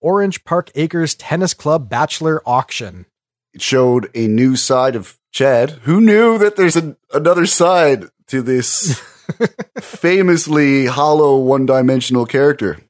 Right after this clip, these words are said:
Speaker 1: Mm-hmm. You know what? I didn't think it was the best use of Chad. I think Chad is way funnier when he's in a pre-tape and they can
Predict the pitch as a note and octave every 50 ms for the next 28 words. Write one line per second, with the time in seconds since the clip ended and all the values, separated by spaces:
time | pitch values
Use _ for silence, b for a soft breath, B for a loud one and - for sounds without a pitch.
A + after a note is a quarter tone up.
0 | _ - D3+ D#3 D3 F3+ E3+ C3 A2+ G2 _ _ _ _ _ b b b b b
1 | b b _ - F#3 G3+ G3+ A3 B3+ C4+ A#3+ B3+ B3+ B3 _ _ _ _ _ _
2 | _ _ _ - E3 E3+ D#3 C#3 B2 _ _ _ - G#3 A#3+ C4 C4+ A3+ _ -
3 | D#3+ D#3 D#3 F3 - - E3 D#3 C3+ C3 C3 A#2+ C#3 C#3 C#3+ - - C3+ C3 B2
4 | C3+ A2 - - C#3+ C#3 C3 G#2 F#2+ G2+ - _ _ _ _ _ _ _ _ -
5 | B2 D#3 G#3 A#3 - A#3 A3 G3+ - - - E3+ D#3 D#3+ D3+ D3 C#3 B2 B2+ D3
6 | D#3 D#3 C#3+ - - E3 F3+ G3 F#3 C#3+ B2 B2 A#2+ B2+ C3 C3 A#2 C3 E3+ E3
7 | D#3+ D3+ C3+ A2+ - - F3+ F#3 E3+ - - B2+ B2+ - - D3+ C#3+ C#3+ D3 D3+
8 | C#3+ - C#3+ C#3